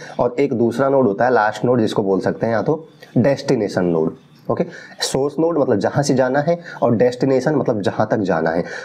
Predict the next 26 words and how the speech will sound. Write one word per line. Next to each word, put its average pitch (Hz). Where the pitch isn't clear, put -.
So 147
source 165
और 127
destination 107
दो 135
nodes 156
के 160
बीच 123
में 127
जो 117
रास्ता 113
होता 147
है 156
वहाँ 135
तक 143
पहुँचने 120
के 151
लिए 135
ages 120
के 131
द्वारा 117
पहुँचते 127
हैं। 135
मान 110
लो 113
मुझे 117